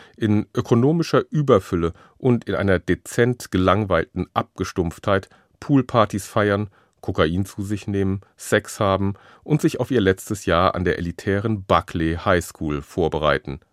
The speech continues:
Dazu läuft der Soundtrack der achtziger. The Shards lässt sich an wie die Verheißung auf ewige Ferien.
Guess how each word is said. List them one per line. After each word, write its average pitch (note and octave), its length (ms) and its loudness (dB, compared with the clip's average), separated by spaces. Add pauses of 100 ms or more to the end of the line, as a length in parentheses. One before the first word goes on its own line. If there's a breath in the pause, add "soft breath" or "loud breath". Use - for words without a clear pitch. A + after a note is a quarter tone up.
(120)
Dazu F#2+ 440 0 (280)
läuft A2+ 220 2
der F2+ 80 4
Soundtrack G2 580 0
der D#2 160 4
achtziger. D2 480 -4 (180)
The G2 80 0
Shards - 600 0
lässt A2 260 -2
sich - 180 -6
an A2 300 -2 (200)
wie B2+ 140 2
die D#3+ 140 -2
Verheißung G2+ 720 0
auf E2+ 280 -4 (160)
ewige F2+ 440 -2
Ferien. D2+ 640 -2